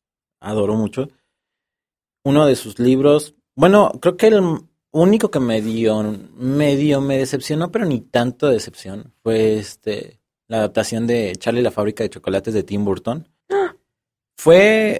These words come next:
Speaker 1: tal vez se compa-, si lo comparo con el libro, pues sí, hay cosas que están más interesantes en el libro,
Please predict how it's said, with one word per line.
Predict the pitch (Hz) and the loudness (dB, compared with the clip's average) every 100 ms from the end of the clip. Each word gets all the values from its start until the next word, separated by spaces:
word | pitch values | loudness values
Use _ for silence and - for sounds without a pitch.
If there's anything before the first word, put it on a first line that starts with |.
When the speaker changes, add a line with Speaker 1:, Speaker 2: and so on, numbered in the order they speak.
| - - | -4 2
Speaker 1:
tal | 175 | 4
vez | 202 | 4
se | 214 196 | 2 0
compa-, | 139 127 117 120 | 0 2 2 0
si | - | -2
lo | 127 123 | 0 0
comparo | 131 196 226 | 2 4 4
con | 139 | 2
el | 113 | 2
libro, | 113 117 127 | 2 2 0
pues | - 113 | -4 -10
sí, | - - - 214 185 | -10 -14 -2 2 4
hay | 135 | 4
cosas | - 135 143 - | 2 0 -2 -4
que | 123 | -6
están | - 123 123 | -2 -2 -2
más | 117 113 - | -2 -4 -6
interesantes | 120 117 107 98 107 104 107 | -8 -6 -4 -6 -8 -8 -8
en | 117 110 | -6 0
el | 120 | 2
libro, | 117 110 120 | 2 2 -2